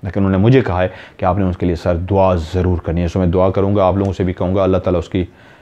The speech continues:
गुनाहों को माफ़ फरमाए, क्योंकि बेशक वो रहीम करीम है, गफूर रहीम है, रहीम व करीम, गफूर रहीम है, वो बख्शने वाला है। तो हम लोग उसके लिए दुआ करते हैं मिलके, अल्लाह ताला उसके लिए आसानियाँ पैदा करे, अल्लाह ताला उसके गुनाहों को माफ़ फरमाए।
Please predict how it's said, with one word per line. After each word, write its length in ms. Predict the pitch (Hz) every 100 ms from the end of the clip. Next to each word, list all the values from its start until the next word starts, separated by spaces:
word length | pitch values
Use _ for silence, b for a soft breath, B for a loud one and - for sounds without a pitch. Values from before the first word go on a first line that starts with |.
| b b b -
गुनाहों 400 | 104 104 107 117
को 100 | 98
माफ़ 340 | 90 87 98 -
फरमाए, 380 | 87 82 82 82 - _ _ _ -
क्योंकि 180 | 92
बेशक 300 | 90 90 - 90
वो 80 | 92
रहीम 360 | 87 87 95
करीम 340 | 90 85 90 92
है, 220 | 85 78 - -
गफूर 260 | 92 110 107
रहीम 380 | 87 82 117
है, 180 | 117 87
रहीम 300 | 87 90 104
व 40 | 92
करीम, 340 | 95 98 101
गफूर 300 | 85 90 110
रहीम 380 | 92 85 120 101
है, 140 | 82 - B B B B B B _ -
वो 80 | 92
बख्शने 360 | 90 - 101
वाला 200 | 87 82
है। 60 | 90
तो 80 | 87
हम 120 | 92
लोग 120 | 92
उसके 180 | 87 95
लिए 100 | 92
दुआ 240 | 87 117
करते 260 | 107 92 98
हैं 60 |
मिलके, 200 | 90 85
अल्लाह 160 | 85 80
ताला 300 | 80 80 80 - _ _
उसके 200 | - -
लिए 220 | 85 78 76 B B B -
आसानियाँ 500 | 110 107 151 170 135
पैदा 220 | 95 90
करे, 160 | 90 90
अल्लाह 140 | 87
ताला 140 | 85 85
उसके 200 | - 92
गुनाहों 280 | 95 87
को 100 | 90
माफ़ 160 | 82 80
फरमाए। 280 | - 82